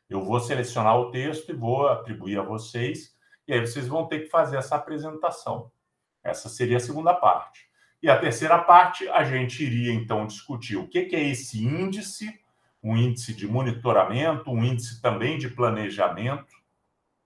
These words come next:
E quando vocês viram a política pública, vocês viram que tem um ciclo que vai se repetindo, né? Você começa fazendo um planejamento,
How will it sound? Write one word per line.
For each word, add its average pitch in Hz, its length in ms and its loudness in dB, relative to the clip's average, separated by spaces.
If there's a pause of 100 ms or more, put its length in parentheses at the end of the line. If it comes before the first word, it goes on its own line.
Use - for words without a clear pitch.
E 104 60 -18
quando 117 220 -2
vocês 120 220 -2
viram 117 240 0
a 113 140 2
política 120 400 -4
pública, 175 420 -8
vocês 185 240 -8
viram 143 300 -6
que - 80 -20
tem 165 180 -6
um 160 60 -4
ciclo 180 540 -8
que - 80 -16
vai 117 160 2
se - 120 -8
repetindo, 147 640 -6
né? 113 240 -2 (360)
Você - 180 -4
começa 113 460 6
fazendo 110 300 4
um 113 80 0
planejamento, 160 1000 2